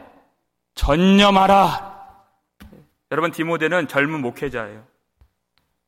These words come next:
이제 에베소 교회를 담당하게 되는데 신신당부하는 겁니다. 부디 내가 다시 올 때까지 읽는 것과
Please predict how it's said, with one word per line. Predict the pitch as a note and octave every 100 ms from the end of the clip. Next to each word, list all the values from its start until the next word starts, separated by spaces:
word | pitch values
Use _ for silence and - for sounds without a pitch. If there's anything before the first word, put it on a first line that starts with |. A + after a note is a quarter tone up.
| _ _ _ _ -
이제 | C#3+
에베소 | C#3 E3 E3
교회를 | D#3 D3 C#3+
담당하게 | B2+ C3 C#3 C3+ D3
되는데 | B2 B2 B2+ C3 F#3 A#3+ - _
신신당부하는 | - - F4 G4 F4+ C4+ C#3 B2+ A#2+
겁니다. | A2 G#2+ - _ - - _ _ _
부디 | - C3+ C3+ C#3+ B3+ - - _ _
내가 | - A#2 B2+
다시 | B2+ D3+
올 |
때까지 | C3+ D#3 D3+ C#3+ G3 B3+ - _
읽는 | - F3 A3+ A3+ A3+ A3
것과 | F3+ - A#2 - - - -